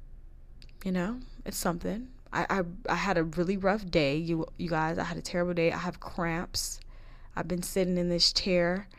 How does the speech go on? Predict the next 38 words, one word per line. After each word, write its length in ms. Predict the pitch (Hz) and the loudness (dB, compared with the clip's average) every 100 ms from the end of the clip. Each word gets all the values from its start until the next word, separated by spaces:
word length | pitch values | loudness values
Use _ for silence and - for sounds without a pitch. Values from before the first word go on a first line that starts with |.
| - - | -12 4
my 160 | 175 | 6
work 260 | 156 175 170 | 8 6 6
chair, 340 | - 180 170 | 4 4 4
which 180 | 175 175 | 2 2
I've 120 | 175 | 2
already 220 | 165 165 180 | 2 2 0
sat 320 | 185 165 165 | 0 0 0
in 100 | 165 | -2
for 140 | 180 | 0
eight 220 | - 175 | 2 2
hours, 500 | 175 170 170 180 226 | 4 4 2 0 -2
for 140 | - 180 | -2 0
another 420 | 175 175 175 180 - - - - - - - - - | 2 4 4 2 -6 -14 -14 -14 -14 -12 -12 -12 2
hour 360 | 220 196 185 180 | 6 8 8 8
and 140 | 185 | 6
some 180 | 185 214 | 2 2
change 500 | 208 226 180 180 196 | 2 4 2 2 2
to 80 | 190 | -2
film 240 | - 180 180 | 0 2 2
this 160 | 185 - | 0 0
episode 460 | 185 185 185 180 | 0 2 4 4
for 140 | - 170 | 2 0
you 220 | 175 175 | 4 4
all. 260 | 170 170 | 4 4
And, 280 | 180 165 - - - - - - | 2 -2 -8 -12 -14 -14 -16 -10
mm, 540 | - 196 185 110 - - | -6 -2 -4 -6 -10 -6
my 200 | 196 185 | -2 0
back 380 | 175 175 185 - | 2 2 0 -2
and 120 | - | -4
my 120 | 185 | -4
stomach 400 | 185 - 180 185 | -4 -4 -4 -4
is 160 | - - - | -6 -10 -8
killing 320 | - 269 254 | -2 -2 -2
me, 240 | - - - | -4 -6 -6
and 80 | |
I'm 120 | - 269 | -4 -2
starving. 720 | - 254 247 277 285 311 330 - - | 0 -2 -2 -2 -2 -4 -10 -16 -12
<laughs> 80 | - | 2